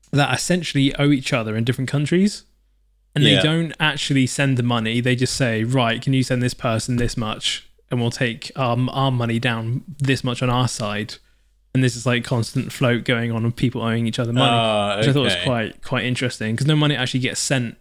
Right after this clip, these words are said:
Speaker 1: between countries. It's just
Speaker 2: It's
Speaker 1: the,
Speaker 2: just
Speaker 1: it stays,
Speaker 2: I O Us.
Speaker 1: yeah, it stays in the country. Um, and then I guess they, <laughs> at some point, they do a checks and balances and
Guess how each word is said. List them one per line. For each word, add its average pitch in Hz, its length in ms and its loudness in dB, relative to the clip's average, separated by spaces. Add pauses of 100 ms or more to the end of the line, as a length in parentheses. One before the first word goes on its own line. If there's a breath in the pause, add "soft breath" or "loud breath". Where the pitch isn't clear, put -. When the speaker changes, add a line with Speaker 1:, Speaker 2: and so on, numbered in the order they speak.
(120)
Speaker 1:
between 127 320 -2
countries. 113 720 -4 (360 soft breath)
It's 120 160 0
just 120 280 -2
Speaker 2:
It's - 80 -6
Speaker 1:
the, 120 140 2
Speaker 2:
just 117 120 -4
Speaker 1:
it 101 80 4
stays, 104 120 2
Speaker 2:
I 104 460 0
O 95 40 -6
Us. - 220 -6 (340)
Speaker 1:
yeah, 123 160 0
it 120 40 -4
stays 139 300 0
in 123 80 -6
the 117 60 -2
country. 120 680 -4 (500)
Um, 110 480 0
and 131 120 2
then 123 180 2
I 113 100 2
guess 117 180 0
they, 113 260 0 (180)
<laughs> - 160 -12
at 233 240 2
some 151 320 4
point, 117 420 -2
they 131 120 2
do 123 120 2
a 117 60 2
checks 127 220 0
and 110 100 0
balances 117 600 -2
and 117 180 -2